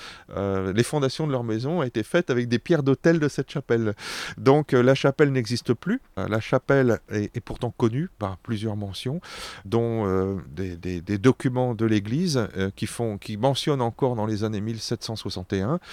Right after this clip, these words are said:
dans un registre de mille sept cent soixante et un, on trouve un don de deux livres, euh, comme obol dans, dans cette chapelle qui existait encore. Et la famille Cloarec m'a rappelé que des gens qui étaient nés dans les années, euh, mille neuf cents jouaient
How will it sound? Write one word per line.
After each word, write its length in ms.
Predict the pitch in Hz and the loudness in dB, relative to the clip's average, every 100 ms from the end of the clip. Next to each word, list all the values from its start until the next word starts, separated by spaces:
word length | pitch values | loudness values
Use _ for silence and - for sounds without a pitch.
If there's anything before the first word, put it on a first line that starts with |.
| - - - | -16 -14 -8
dans 220 | 95 98 107 | -4 0 0
un 40 | |
registre 600 | 104 127 135 147 - 107 | 2 2 4 0 -2 -2
de 120 | 104 | -2
mille 160 | 104 104 | -2 -2
sept 180 | 110 - | -4 -4
cent 100 | 98 | -6
soixante 360 | 90 92 92 | -4 -4 -4
et 60 | 95 | -2
un, 80 | 123 | -4
on 100 | 139 | -6
trouve 300 | - 123 101 | -6 -4 -2
un 140 | 95 | -2
don 300 | 92 117 123 | -2 -2 -2
de 200 | 101 90 | -2 -2
deux 540 | 87 110 120 110 92 73 | -2 0 2 2 -2 -2
livres, 460 | 104 139 131 120 - | -2 -2 -2 -6 -6
euh, 40 | 90 - | -8 -2
comme 160 | 104 | 0
obol 460 | 104 101 120 151 131 - - - | 2 2 4 2 0 -8 -18 -12
dans, 600 | 78 92 90 87 87 65 | -6 -4 -4 -4 -6 -4
dans 140 | 92 | -4
cette 240 | 92 110 - | -2 -4 -2
chapelle 360 | 120 - 120 | -4 0 0
qui 120 | - 107 | 0 -4
existait 400 | - - 113 107 | -6 -8 -4 -4
encore. 380 | 101 92 87 - | -4 -6 -8 -4
Et 220 | 120 127 - - - - 87 | 0 0 -2 -12 -20 -16 -8
la 120 | 92 | -2
famille 280 | 110 120 - | 0 0 0
Cloarec 440 | 110 101 135 - | 2 4 2 0
m'a 120 | 107 | -2
rappelé 400 | 101 101 120 165 | -2 -2 -2 -2
que 120 | - | -2
des 140 | 110 101 | -2 -2
gens 200 | 127 135 | -2 -2
qui 100 | 110 | -4
étaient 180 | 113 110 | -2 -2
nés 140 | 127 | 0
dans 120 | 104 | -2
les 160 | 104 101 | -2 -2
années, 320 | 101 107 101 | -2 -2 -2
euh, 320 | 87 87 87 - - - | -2 -4 -6 -10 -16 -12
mille 280 | 101 117 120 | -4 -2 0
neuf 160 | 104 - | 0 -2
cents 240 | 151 160 | -4 -4
jouaient 380 | 98 120 156 | -2 0 0